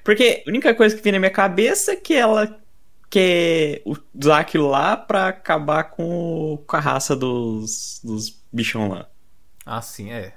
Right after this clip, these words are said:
Speaker 2: Ela tá ali empenhada
Speaker 1: Pode
Speaker 2: em
Speaker 1: ser,
Speaker 2: vencer a
Speaker 1: pode
Speaker 2: guerra,
Speaker 1: ser que
Speaker 2: né?
Speaker 1: é, pode ser que isso seja uma arma.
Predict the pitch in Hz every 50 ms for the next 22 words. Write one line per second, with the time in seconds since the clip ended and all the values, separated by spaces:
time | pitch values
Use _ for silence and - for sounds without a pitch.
0 | - - - - 87 90 95 - - - 101 104 104 104 104 107 107 104 104 101
1 | 104 110 - - 117 110 107 101 101 104 110 113 123 123 127 131 131 147 139 147
2 | 156 147 143 - - 127 135 127 127 135 139 - - 147 139 - - - - -
3 | - - - - - - - - - - - 120 107 95 - 113 98 98 - -
4 | 131 123 - - 127 127 - - 143 - - 143 143 - 151 156 160 156 147 120
5 | 117 113 104 98 92 - - -